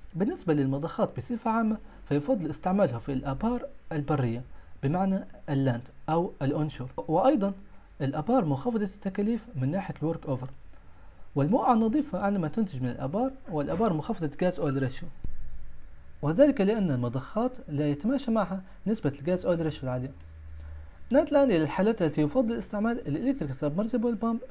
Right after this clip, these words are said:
فيها. أولًا، قيمة معدل الإنتاج العالية بالإضافة إلى قيمة ضغط الخزانة عالية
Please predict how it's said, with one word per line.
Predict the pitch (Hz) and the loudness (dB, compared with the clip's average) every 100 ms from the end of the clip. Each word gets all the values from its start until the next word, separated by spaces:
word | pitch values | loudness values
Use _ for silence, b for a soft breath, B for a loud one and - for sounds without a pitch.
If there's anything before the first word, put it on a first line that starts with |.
| - | -6
فيها. | 120 120 - b b b - | -6 -6 -10 b b b 6
أولًا، | 294 277 202 - B B - | 8 8 6 -2 B B 0
قيمة | 330 294 - | 4 4 2
معدل | 170 233 160 | 2 2 2
الإنتاج | 147 139 233 240 | 0 0 0 0
العالية | 226 226 226 233 - - | 0 0 0 -2 -4 -4
بالإضافة | 143 170 196 285 143 | -2 0 2 2 2
إلى | 131 | 0
قيمة | - 240 151 | 2 2 2
ضغط | 160 156 - | 2 -2 -4
الخزانة | - 117 175 214 | -6 -2 0 0
عالية | 233 247 254 | 0 2 0